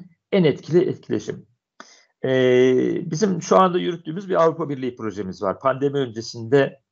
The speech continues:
e, sınıflarımızda böyle bir çalışma, e, gerçekleştirdik. E, hocalarımıza eye tracking cihazı, yani göz hareketlerini takip cihazı,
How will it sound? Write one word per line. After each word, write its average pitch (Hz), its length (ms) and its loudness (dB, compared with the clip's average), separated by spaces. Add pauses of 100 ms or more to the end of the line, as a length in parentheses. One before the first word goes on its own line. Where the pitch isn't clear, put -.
(200)
e, 104 300 0
sınıflarımızda 123 760 0
böyle 101 200 4
bir 92 80 -8
çalışma, 92 640 -10
e, 98 640 -10
gerçekleştirdik. 101 1120 -4 (440)
E, 120 580 6
hocalarımıza 175 680 4
eye 180 60 2
tracking 170 360 -8
cihazı, 147 500 0
yani 117 220 -10
göz 165 240 -2
hareketlerini 147 580 -2
takip 147 400 2
cihazı, 104 540 -6